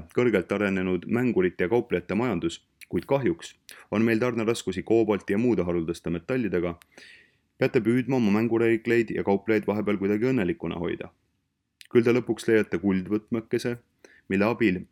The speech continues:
meie poolt pakutavate uute lepingutingimustega toime tulla. Viiendaks, alles jäänud ressursid on geopoliitiliste rivaalide kontrolli all. Kuuendaks, piisaval hulgal diisli kättesaadavus,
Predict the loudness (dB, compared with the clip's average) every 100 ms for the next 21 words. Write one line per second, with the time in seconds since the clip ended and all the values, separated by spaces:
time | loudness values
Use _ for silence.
0 | _ 0 2 2 2 -2 -2 -2 -4 -2
1 | -4 -4 -6 -8 -10 -10 -6 -6 -6 -6
2 | -6 -8 -6 -4 -4 -6 -6 -8 -8 -8
3 | -2 0 0 -2 -8 -10 -16 _ _ _
4 | _ _ _ _ _ _ _ _ _ _
5 | -4 0 0 -2 -10 -18 -20 _ _ _
6 | _ _ _ -8 0 2 2 0 -2 -2
7 | -4 0 0 0 -2 -2 _ _ -8 -4
8 | -2 0 2 2 0 -4 -8 -6 -2 -2
9 | -2 -2 -4 -4 -6 -8 -6 -6 -6 -10
10 | -14 _ _ _ _ _ _ _ _ _
11 | _ _ _ _ _ 2 2 2 -4 -14
12 | -20 -20 _ _ _ _ _ _ _ _
13 | -4 -2 0 2 4 2 2 0 0 0
14 | -2 -2 -6 -6 -6 -8 -12 -14